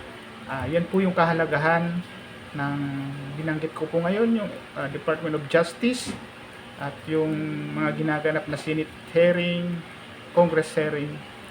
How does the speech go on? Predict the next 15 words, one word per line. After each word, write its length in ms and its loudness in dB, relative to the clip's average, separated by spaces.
Yun 160 2
po 200 6
ay 160 6
mahalaga 560 2
para 240 -2
po 120 -6
sa 280 -2
atin. 280 -2
Ah, 480 -6
dagdag 340 6
ko 140 4
na 80 8
lang 160 6
po 160 4
dyan 320 8